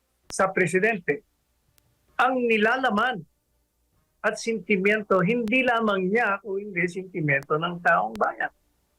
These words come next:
At ipinararating niya na itong mga ginawa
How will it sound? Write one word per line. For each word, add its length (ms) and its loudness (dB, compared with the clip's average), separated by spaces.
At 220 2
ipinararating 920 0
niya 240 0
na 160 6
itong 320 0
mga 300 2
ginawa 600 2